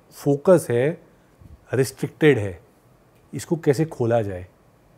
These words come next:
कैसे अपग्रेड किया जाए, उस ऑफिस को कैसे अपग्रेड पे लाया जाए। सबसे बड़ा मैं आपको इसका रीज़न बताता हूँ। आज भी वो पापा या वो दादाजी, क्योंकि किसी वास्तु कंसल्टेंट ने बोल दिया था,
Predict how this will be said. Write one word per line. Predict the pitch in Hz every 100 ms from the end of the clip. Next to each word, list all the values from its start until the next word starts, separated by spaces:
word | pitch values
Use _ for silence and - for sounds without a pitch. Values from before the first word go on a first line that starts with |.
| _ _ _ - - - _ -
कैसे | 143 -
अपग्रेड | 190 139 123 143 156 143
किया | 123 110
जाए, | 98 92 87 _ _ _ _ _ _ _ _ _ _ -
उस | 131 -
ऑफिस | 123 110 151 -
को | 156
कैसे | 147 117 170
अपग्रेड | 165 120 120 135 131
पे | 127
लाया | 104 95
जाए। | 90 95 90 _ _ _ _ _ _ -
सबसे | - 156 -
बड़ा | 175 147 139
मैं | 135
आपको | 123 131
इसका | 113 123
रीज़न | 113 107 107
बताता | 98 92 90 92
हूँ। | 87 - _ _ _ _ _ _ _
आज | 123 135 143
भी | 123 120 95 - _ _ _ _ - - - _ -
वो | 127
पापा | - 123 113 - 123
या | 123 120
वो | 110
दादाजी, | 101 107 107 120 101 104 135 - - _ _ _ _ -
क्योंकि | 139 131 156
किसी | 156 127
वास्तु | 127 113 - 131
कंसल्टेंट | 120 110 117 110 113 113
ने |
बोल | 104 107 117
दिया | 107 101
था, | 95 104 131